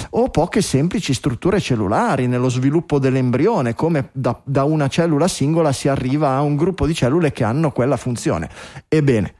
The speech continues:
cosa c'entra con Digitalia? C'entra che su GitHub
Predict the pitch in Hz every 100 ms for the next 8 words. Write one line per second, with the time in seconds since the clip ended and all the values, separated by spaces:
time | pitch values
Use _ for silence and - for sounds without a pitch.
0 | _ 175 147 139 143 123 117 123 123 120
1 | 120 95 80 - 269 165 - 226 139 -
2 | 123 143 - 120 60 135